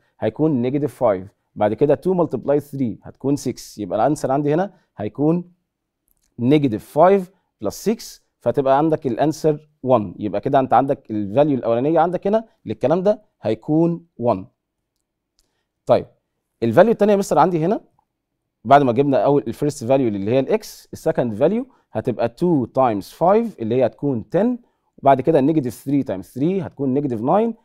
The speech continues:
ten minus nine برضه يا مستر الاجابه عندي هتكون one. يعني ايه؟ يعني انا عندي الماتريكس اكس اند واي ايكوال ماتريكس one and one، دي كده الماتريكس بتاعتك اللي طلعت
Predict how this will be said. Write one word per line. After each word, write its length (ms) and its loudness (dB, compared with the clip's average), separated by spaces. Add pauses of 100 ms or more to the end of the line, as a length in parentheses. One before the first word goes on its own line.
(260)
ten 40 2
minus 340 0
nine 200 -2
برضه 280 2 (300)
يا 40 -4
مستر 320 -2
الاجابه 460 -2
عندي 220 2
هتكون 440 -4
one. 40 -14 (320)
يعني 240 6
ايه؟ 260 0 (120)
يعني 140 2
انا 100 4
عندي 200 2
الماتريكس 400 -2
اكس 220 -8
اند 160 -4
واي 420 2
ايكوال 280 -2
ماتريكس 460 -6
one 140 0
and 180 -2 (140)
one، 40 -6 (180)
دي 140 -6
كده 160 -2
الماتريكس 380 -4
بتاعتك 300 -2
اللي 100 -2
طلعت 380 -4